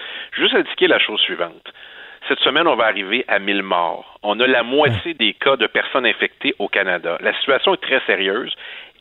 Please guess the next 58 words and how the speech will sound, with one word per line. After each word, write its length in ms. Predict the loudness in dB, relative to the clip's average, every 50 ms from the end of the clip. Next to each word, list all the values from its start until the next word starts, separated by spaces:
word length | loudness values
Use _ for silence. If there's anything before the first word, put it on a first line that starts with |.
| _ _ _ _ _ _ 2
Il 160 | 2 2 4
me 160 | 4 2 2 2 0
semble 180 | 0 -2 -2 0
qu'il 100 | 0 0
y 20 | 0
a 40 |
une 80 | 2 0
information, 500 | 0 2 2 2 2 2 0 0 -2 -2
moi, 100 | -4 -4
qui 160 | -2 -2 -2
me 60 | -2
manque, 320 | -2 -2 -2 -2 -2 -4 -12 -12 -8 -6
puis 140 | -4 -4
je 60 | -4 -4
vous, 140 | -4 -6 -6
je 100 | -6 -6 -4
vous 80 | -2
l'expose 520 | 0 0 0 -2 -2 0 0 0 0 -2 -2
maintenant. 480 | -2 -2 -2 -2 -4 -4 -4 -2 -4 -4 -10 -18 -20 -20 -20 -20 -20 -20 -20 -20 -20 -20 -20 -20 -20 -16 -6 -2
Le 120 | -2 0
directeur 320 | 2 2 0 2 2 2 2
de 60 | 2
la 120 | 2 2
santé 240 | 2 0 0 0 -2
publique, 640 | -2 -2 -2 -2 0 0 0 -2 -4 -6 -8 -10 -10 -12 -18 -20 -20 -20 -20 -16 -10 -6 -4
c'est 80 | -2
pas 120 | 0 0 0
lui 120 | 0 2
qui 100 | 0 0
est 120 | 0 2
à 80 | 2 2
la 120 | 2 2
tête 200 | 2 2 0 2
de 60 | 0 0
l'exécutif. 560 | -2 -2 -4 -4 -6 -6 -4 -6 -8 -10 -12 -16 -10 -6
Autrement 300 | -4 0 0 2 2 0
dit, 140 | -2 -4 -10
c'est 100 | -6 -2
pas 120 | 0 0 2
lui 160 | 2 0 -2
qui 100 | -4 -2
est 100 | 0 2
à 60 | 2
la 120 | 2 2
tête 200 | 2 2 0 -2
du 80 | -2 -2
gouvernement. 380 | 0 0 -2 -2 -4 -12 -14 -16 -18 -20 _ _ -10 -8
C'est 140 | -4 0 0
un 120 | 2 2 2
aviseur, 520 | 2 0 0 -2 -2 0 0 0 -2 -4 -8 -16 -20 _ _ _ _ _ _ -2
qui 80 | 0
a 60 | 2
un 40 | 2
rôle 220 | 4 4 4 4 4
important, 500 | 4 2 0 -2 -4 -2 -2 -2 -2 -2 -2 0
certes, 340 | 0 0 0 0 -2 -10 -20 -18 -18 -18 -18 -18 -12 -6 -2
mais 80 | -2
ultimement, 560 | 0 0 0 0 0 0 2 2 2 2 2